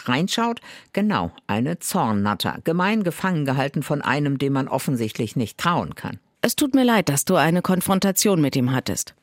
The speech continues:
Speaker 1: sagt Rosa wenig später, als ihr Enkel Bruno mit der Schlange bereits auf dem Weg zum Tierarzt ist.
Speaker 2: Wie, du kennst ihn?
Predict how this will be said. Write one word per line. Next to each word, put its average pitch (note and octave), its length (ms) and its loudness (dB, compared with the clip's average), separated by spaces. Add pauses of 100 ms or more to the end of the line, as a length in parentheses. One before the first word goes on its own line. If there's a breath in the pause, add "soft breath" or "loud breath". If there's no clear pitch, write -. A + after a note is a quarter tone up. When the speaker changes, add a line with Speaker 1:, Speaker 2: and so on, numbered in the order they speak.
(120)
Speaker 1:
sagt - 360 -4
Rosa D3+ 340 0
wenig D3 280 0
später, D#3+ 420 -2
als - 160 -2
ihr C#3+ 100 0
Enkel D3 300 -2
Bruno E3 340 0
mit B2 160 0
der A#2+ 120 0
Schlange D3+ 340 -2
bereits B2 320 -2
auf - 160 -6
dem D3 160 -2
Weg A2+ 200 -4
zum F3+ 160 -2
Tierarzt - 600 -6
ist. - 300 -10 (200)
Speaker 2:
Wie, D3 440 2 (100)
du C#3+ 80 2
kennst - 400 2
ihn? D4 220 4